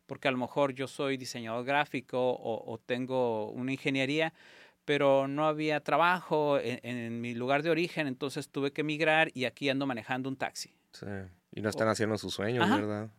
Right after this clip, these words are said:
Speaker 1: E-, e-, entonces, eh, eh, el, la, la parte personal de sentir que estoy haciendo lo que me gusta y además me pagan,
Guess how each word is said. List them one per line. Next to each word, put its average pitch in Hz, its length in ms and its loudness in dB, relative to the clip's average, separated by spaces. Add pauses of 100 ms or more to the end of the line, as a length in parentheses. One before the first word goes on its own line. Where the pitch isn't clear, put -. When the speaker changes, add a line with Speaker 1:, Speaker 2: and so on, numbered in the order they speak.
Speaker 1:
E-, 147 160 -4
e-, 156 220 -6
entonces, 151 520 -4
eh, 131 60 -4
eh, 123 520 -4
el, 127 180 -4 (100)
la, 120 160 0
la 120 180 -4
parte 139 220 2
personal 147 440 -4
de 147 80 -4
sentir 139 360 -4
que 131 220 -2
estoy 143 260 -4
haciendo 143 300 -4
lo 131 100 -2
que 131 120 -10
me 110 120 -8
gusta 160 340 -4
y 139 60 2
además 120 300 -2
me 127 120 -4
pagan, 139 380 -2